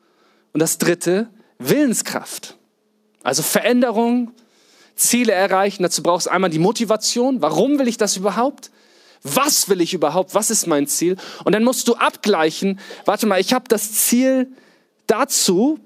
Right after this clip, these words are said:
aber mein Verhalten zeigt in die Richtung, da muss sich was verändern. Ich kenn so viele Leute, die erzählen mir immer, was die alles wollen.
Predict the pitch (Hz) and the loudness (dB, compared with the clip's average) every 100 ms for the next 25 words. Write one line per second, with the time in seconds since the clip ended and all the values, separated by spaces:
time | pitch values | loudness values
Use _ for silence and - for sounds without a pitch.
0 | - 170 185 190 208 - 175 208 180 190 | -4 0 2 2 0 0 0 0 0 -2
1 | - 196 196 180 165 254 214 185 - 196 | 0 0 2 0 2 2 2 0 0 0
2 | 226 - 170 180 208 208 - 185 - 175 | -2 -2 0 2 0 0 0 0 0 0
3 | - 202 131 95 - _ _ _ _ - | 0 0 0 -4 -14 _ _ _ _ -20
4 | - - - - 196 262 - 254 226 247 | -20 -20 -6 -2 0 0 2 2 2 2
5 | 247 202 185 240 226 202 208 202 - 180 | 2 0 2 2 2 2 0 0 0 0
6 | 190 180 156 233 208 170 254 285 | 2 0 0 2 2 2 0 -2